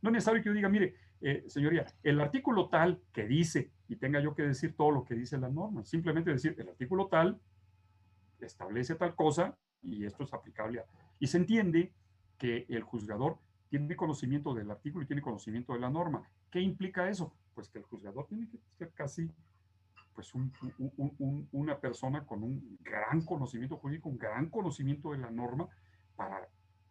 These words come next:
a la alusión que tiene en la discusión, saber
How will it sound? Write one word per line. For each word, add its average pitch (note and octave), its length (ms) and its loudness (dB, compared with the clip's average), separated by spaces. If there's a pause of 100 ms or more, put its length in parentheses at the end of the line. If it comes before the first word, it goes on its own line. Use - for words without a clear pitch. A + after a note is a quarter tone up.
(140)
a - 80 -8
la A2 140 -2
alusión D#3+ 840 6
que G#3+ 100 -6
tiene F#3+ 440 0
en F3 100 2
la E3 80 4
discusión, E3 920 4 (500)
saber B2+ 540 2